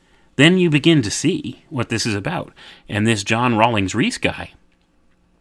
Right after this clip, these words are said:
this was some of the foundational things to his thinking.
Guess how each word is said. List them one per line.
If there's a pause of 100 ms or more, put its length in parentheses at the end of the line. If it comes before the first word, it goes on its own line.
(320)
this
was
some
of
the
foundational
things
to
his
thinking.